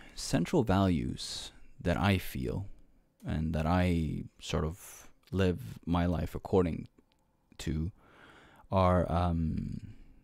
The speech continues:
principles of love and unity and working together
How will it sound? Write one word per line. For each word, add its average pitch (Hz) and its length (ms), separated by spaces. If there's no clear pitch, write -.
principles 107 580
of 85 160
love 101 380
and 82 460
unity 107 640
and 82 640
working 90 420
together 95 520